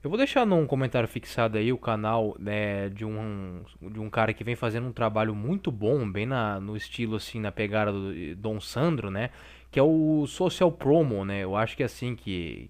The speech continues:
que ele que fala, que pronuncia o canal dele, né, que eu não sei se é promo no sentido mais de ingle-, inglês ou promo, mas enfim, é, se escreve Social Promo, né.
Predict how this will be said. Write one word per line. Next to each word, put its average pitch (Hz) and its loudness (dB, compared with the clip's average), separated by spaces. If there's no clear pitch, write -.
que 90 -10
ele 95 -8
que - -20
fala, 110 2
que - -12
pronuncia 107 -2
o - 0
canal 104 -2
dele, 117 0
né, 101 -2
que - -10
eu 110 -4
não 104 -8
sei 117 0
se 120 0
é 113 2
promo 120 2
no 104 -4
sentido 107 -6
mais 104 -2
de 107 -6
ingle-, 101 -6
inglês 101 2
ou 92 -2
promo, 107 0
mas 98 -4
enfim, 98 -8
é, 95 -12
se - -14
escreve 117 -2
Social 175 2
Promo, 135 0
né. 95 -4